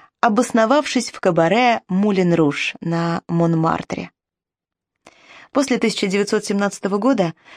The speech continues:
здесь давал представление Государственный театр имени Мейерхольда,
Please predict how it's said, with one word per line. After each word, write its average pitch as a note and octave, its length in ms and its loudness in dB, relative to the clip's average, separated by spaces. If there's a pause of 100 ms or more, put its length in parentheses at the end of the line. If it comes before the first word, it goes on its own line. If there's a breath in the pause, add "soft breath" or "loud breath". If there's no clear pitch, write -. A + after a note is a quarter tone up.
здесь G3+ 320 2
давал G#3 300 4
представление G3+ 840 0
Государственный F#3+ 640 0
театр G3 380 0
имени F#3 680 0 (180)
Мейерхольда, F3+ 800 2